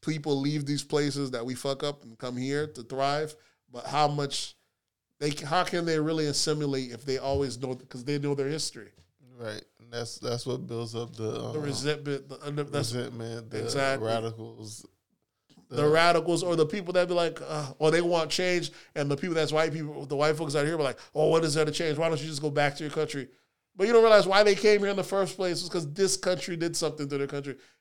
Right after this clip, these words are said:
Speaker 1: And it's common sense. Or mind you, why would I just stay in this place that's being bombed, that have no resources?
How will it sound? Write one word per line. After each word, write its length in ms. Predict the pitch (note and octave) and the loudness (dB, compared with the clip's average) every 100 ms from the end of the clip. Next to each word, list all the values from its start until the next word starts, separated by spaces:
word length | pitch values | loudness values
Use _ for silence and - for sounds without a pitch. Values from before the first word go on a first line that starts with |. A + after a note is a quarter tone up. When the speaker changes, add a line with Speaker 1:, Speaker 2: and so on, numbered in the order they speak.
| _ | _
Speaker 1:
And 320 | E3 E3 D3+ D3+ | -4 0 -2 -4
it's 200 | F#3 E3+ | -4 -2
common 440 | - F#3+ F#3+ F3+ D#3+ | 2 4 4 2 -2
sense. 300 | F#3 F3 D#3+ | -2 -2 -2
Or 80 | D#3 | -2
mind 220 | F3 E3+ | -2 -2
you, 80 | D#3 | 0
why 140 | D#3+ | 2
would 120 | F3+ | 4
I 80 | E3+ | 2
just 220 | D#3 D3+ - | 0 0 -2
stay 340 | - E3 D#3+ | -2 -2 -2
in 60 | D3 | -2
this 160 | C#3+ | -4
place 200 | - D3+ | -6 -6
that's 120 | C3+ | -6
being 240 | B2+ C#3 B2 | -6 -6 -6
bombed, 460 | A2+ C3+ C#3 C3+ C3 | -4 -2 -2 -4 -6
that 60 | |
have 160 | B2+ C3 | -6 -6
no 80 | C3 | -6
resources? 600 | B2+ C3 C#3+ B2+ C3+ | -6 -8 -8 -10 -12